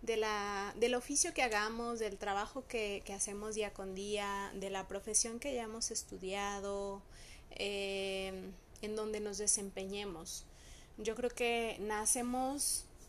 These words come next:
nacemos ya de por sí inspirados, felices de venir a este mundo y, y crear algo, ¿no? Con, como con la misión de,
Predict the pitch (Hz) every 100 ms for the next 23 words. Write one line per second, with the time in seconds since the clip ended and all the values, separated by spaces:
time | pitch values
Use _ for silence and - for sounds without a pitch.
0 | - - - 202 214 208 - 233 240 254
1 | 254 247 233 214 - 190 226 220 269 220
2 | 214 220 220 240 - 208 202 202 226 240
3 | 214 - 185 185 208 240 - 240 214 208
4 | 202 - - - 214 214 226 233 254 247
5 | 240 226 233 240 226 220 220 220 214 208
6 | 196 185 185 185 - 208 214 226 208 208
7 | 208 208 214 180 180 175 196 254 247 202
8 | 196 185 - 202 202 208 208 208 208 -
9 | 233 240 240 277 - - - - 214 202
10 | 214 202 196 190 185 185 180